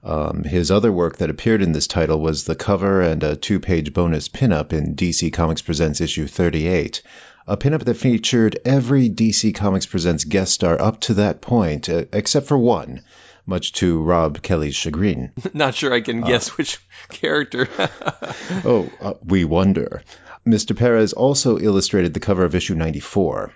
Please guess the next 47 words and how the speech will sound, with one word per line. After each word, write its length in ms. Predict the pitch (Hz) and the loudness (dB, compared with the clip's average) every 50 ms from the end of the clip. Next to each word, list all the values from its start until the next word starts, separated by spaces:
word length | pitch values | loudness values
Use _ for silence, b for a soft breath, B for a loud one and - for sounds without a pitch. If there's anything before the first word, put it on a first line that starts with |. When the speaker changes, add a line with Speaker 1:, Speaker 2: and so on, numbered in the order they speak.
| _ - - | _ -4 -2
Speaker 1:
I 80 | 104 | -2
do 140 | - - 110 | 2 4 4
not 160 | 117 123 - | 4 4 2
believe 280 | - 113 107 110 98 71 | 2 2 2 2 4 4
the 80 | 87 | 4
new 240 | 85 90 95 104 101 | 4 4 4 4 4
Teen 400 | 82 - - - 117 107 101 98 | 2 0 -2 2 4 4 4 4
Titans 460 | - - - 101 95 - 87 85 - | 2 0 0 -2 -2 0 -2 -4 -4
preview 480 | - - - - 110 101 80 82 78 73 | -6 -4 0 2 2 2 4 2 0 -2
comic 380 | - - 85 78 73 71 - - | -2 -2 -2 -2 -2 -4 -4 -4
that 100 | 85 - | -6 -4
was 160 | 80 71 73 | -4 -4 -4
in 100 | 78 69 | -4 -4
D 140 | 76 82 78 | -4 -4 -4
C 160 | - 87 80 | -2 -4 -4
Comics 340 | - - 82 76 76 - - | -4 -4 -4 -4 -4 -6 -8
Presents 360 | - 78 - 82 76 - 80 | -6 -4 -2 -2 -2 -4 -4
issue 200 | 76 - 85 76 | -6 -6 -8 -8
twenty-six 600 | - - 90 80 71 - - - 87 78 - - | -6 -4 -4 -4 -2 -2 -2 -2 -2 -2 -4 -6
would 120 | 76 71 | -8 -8
truly 360 | - - - 90 73 69 69 | -8 -8 -6 -4 -4 -4 -6
count, 580 | 67 - - - 82 - - - - - - - - - | -8 -10 -10 -6 -6 -6 -6 -8 -10 -12 -14 -14 -10 -4
but 280 | - 82 78 73 - 104 | -2 -2 -2 -2 -2 -2
at 180 | 90 - - | -4 -2 0
any 240 | - 123 139 143 120 | 2 2 4 4 4
rate, 420 | 98 110 117 90 71 71 - - | 4 2 2 2 0 -2 -8 -8
in 140 | - 80 90 | -8 -6 -4
issue 240 | 92 104 - - 104 | -2 -2 -2 -4 -4
sixty-one, 560 | - - - - - - 98 92 104 101 101 | -4 -4 -4 -4 -4 -2 0 2 2 2 4
we 160 | 98 113 117 | 2 2 2
are 120 | 113 113 104 | 2 2 2
in 340 | - - 120 117 113 113 110 | 0 0 2 4 4 4 4
for 320 | - - 104 101 95 - | 2 0 0 0 0 0
a 120 | - 101 | 0 0
real 580 | 92 87 87 90 95 117 127 127 123 120 123 123 | 0 0 -2 0 2 2 4 4 4 4 4 2
Perezian 720 | 123 - - 113 107 92 90 90 82 73 80 80 78 76 | 0 0 0 2 2 2 2 0 0 0 0 0 -2 -2
treat. 360 | - - - - - - - - | -2 -4 -6 -8 -8 -10 -14 -14
Speaker 2:
Right, 400 | - 127 123 131 127 117 110 - - | -10 -4 0 2 2 2 2 0 -2
and 380 | - 131 123 123 123 123 127 123 | -2 0 2 2 2 0 -2 -2
this 220 | 147 160 - - | -4 -4 -4 -2
is, 260 | 170 156 139 127 135 | -4 -4 -4 -2 0
uh, 160 | 135 127 123 120 | 2 2 2 2
one 180 | 120 147 156 | 2 2 0
of 100 | 147 131 | 0 0
the 200 | 123 123 123 120 | -2 -2 -4 -4
very 540 | 110 107 120 160 170 175 170 160 151 147 - | -8 -6 -2 0 0 2 2 2 0 0 0
earliest 680 | 160 165 160 156 151 143 135 131 123 - - - - | 2 2 2 2 2 2 0 0 -2 -4 -8 -12 -14